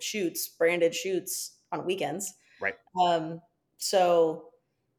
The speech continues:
Speaker 1: that's, I don't know if it's a sacrifice. It was just a strategic choice to make, right? It's like, well, you're gonna have to go into work sick maybe, or you're gonna have to say no to that thing your friends wanna do because you're using your vacation days to do this, which I don't regret for a second.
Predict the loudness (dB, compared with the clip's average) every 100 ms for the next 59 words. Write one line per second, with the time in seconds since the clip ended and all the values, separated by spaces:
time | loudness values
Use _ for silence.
0 | _ _ 4 4 4 -2 -4 -8 -2 2
1 | 4 2 0 -2 2 2 2 4 6 6
2 | 2 2 -4 -4 -4 -4 -2 -4 0 2
3 | 2 0 -4 -4 -2 0 0 0 -2 4
4 | 4 4 2 0 0 0 2 2 2 0
5 | 0 0 -2 -2 -16 -6 -2 0 -2 -4
6 | -4 0 2 2 2 0 0 -2 -2 2
7 | 2 2 4 4 4 2 4 4 2 -2
8 | 0 -2 0 -4 -2 -4 -2 -2 0 -2
9 | -6 _ _ -4 0 0 0 -6 -4 -2
10 | -2 -2 0 0 -2 -4 0 0 0 -6
11 | -2 0 0 -4 -2 -2 -2 -2 -2 -2
12 | -4 -6 -6 -4 -6